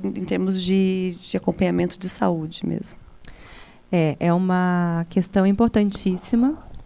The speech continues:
Speaker 2: É algo que me incomoda muito e a muitos colegas e a muitas, muitos colegas de outras profissões também. Porque o que acontece é que se fala muito disso,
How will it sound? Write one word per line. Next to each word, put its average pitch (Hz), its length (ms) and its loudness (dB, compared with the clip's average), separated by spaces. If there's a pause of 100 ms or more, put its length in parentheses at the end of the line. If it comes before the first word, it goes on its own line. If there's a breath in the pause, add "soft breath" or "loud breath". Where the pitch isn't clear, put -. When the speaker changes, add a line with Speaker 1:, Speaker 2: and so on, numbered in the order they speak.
(800)
Speaker 2:
É 190 140 0
algo 175 360 0
que 175 180 -4
me 185 120 0
incomoda 175 440 0
muito 180 560 0
e 180 80 0
a 175 100 2
muitos 175 640 0
colegas 170 840 0
e 170 160 0
a 165 100 2
muitas, 165 720 -4 (420 soft breath)
muitos 185 120 -6
colegas 180 680 2 (300)
de 160 160 2
outras 190 260 2
profissões 170 480 -2
também. 175 420 0 (1120 loud breath)
Porque 240 380 8
o 247 140 8
que 277 120 2
acontece 254 680 6
é - 20 6
que 240 100 4
se 226 160 4
fala 294 380 6
muito 220 420 6
disso, 190 560 2